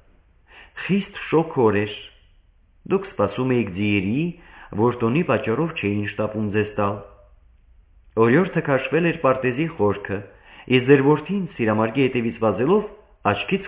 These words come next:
կորել էր»։ «Ես նրան բռնեցի, մայրիկ, հիշում ես», ասաց Էդուարը։ «Պոչից երեք փետուր պոկեցի»։ «Դուք, տիկին,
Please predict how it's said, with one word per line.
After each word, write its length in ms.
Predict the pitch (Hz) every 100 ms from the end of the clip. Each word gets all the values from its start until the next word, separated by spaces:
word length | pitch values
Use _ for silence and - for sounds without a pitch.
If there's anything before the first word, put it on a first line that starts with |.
| -
կորել 320 | 113 107 101
էր»։ 160 | 107 - - - - - _ _ _ - - - - - - - - -
«Ես 260 | 104 120 123
նրան 240 | 151 156 156
բռնեցի, 480 | 160 170 185 185 156
մայրիկ, 380 | 101 98 87 82
հիշում 320 | 131 135 202 190
ես», 160 | 101 - - - - _ -
ասաց 280 | 101 101 90 92
Էդուարը։ 360 | 85 82 65 - - _ _ - - 127
«Պոչից 420 | 131 131 190 196 101 98
երեք 280 | 139 208 208
փետուր 340 | - 156 156 107
պոկեցի»։ 520 | 101 104 110 107 - 87 - - - _ - - _ - _ _ - - - - _ _
«Դուք, 260 | 95 123 196 -
տիկին, 360 | 135 101 92